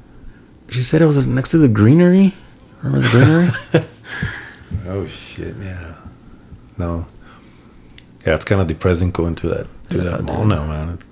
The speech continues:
Speaker 2: I mean,
Speaker 1: Uh, we went there the other day. And
Speaker 2: if you're really, really happy and you wanna come down from your, from your, from your joy,
Speaker 1: From
Speaker 2: go,
Speaker 1: your
Speaker 2: go,
Speaker 1: mania?
Speaker 2: yeah, from your
Speaker 1: Your
Speaker 2: ma-,
Speaker 1: manic?
Speaker 2: <laughs> cuando andas manic, todo contentote.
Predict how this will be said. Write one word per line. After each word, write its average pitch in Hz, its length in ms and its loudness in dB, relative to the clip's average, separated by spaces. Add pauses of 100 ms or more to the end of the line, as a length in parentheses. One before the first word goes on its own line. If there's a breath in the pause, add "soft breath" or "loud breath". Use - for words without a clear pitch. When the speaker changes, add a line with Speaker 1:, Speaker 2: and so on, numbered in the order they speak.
Speaker 2:
I - 40 -8
mean, 76 340 -8
Speaker 1:
Uh, 95 260 2
we 98 140 0
went 98 240 2
there 113 200 2
the - 160 -4
other 117 120 -2
day. 113 180 -4
And 107 120 -2
Speaker 2:
if - 160 -2
you're 123 100 6
really, 123 320 6
really 127 260 6
happy 113 400 4
and 117 80 6
you 110 100 6
wanna 110 220 6
come 107 320 0
down 110 200 4
from 110 220 2
your, 90 360 0 (160)
from 101 240 2
your, 92 340 2 (840 loud breath)
from 107 220 2
your 98 120 4
joy, 107 500 4 (420)
Speaker 1:
From 120 160 2
Speaker 2:
go, - 60 4
Speaker 1:
your 104 140 2
Speaker 2:
go, 98 60 2
Speaker 1:
mania? 113 420 4 (160)
Speaker 2:
yeah, 90 200 0
from 104 260 0
your 101 140 4
Speaker 1:
Your 113 100 4
Speaker 2:
ma-, 104 60 6
Speaker 1:
manic? 113 440 2
Speaker 2:
<laughs> - 80 -20
cuando 95 280 0
andas 104 140 6
manic, 95 380 2
todo 95 260 0
contentote. 80 800 -2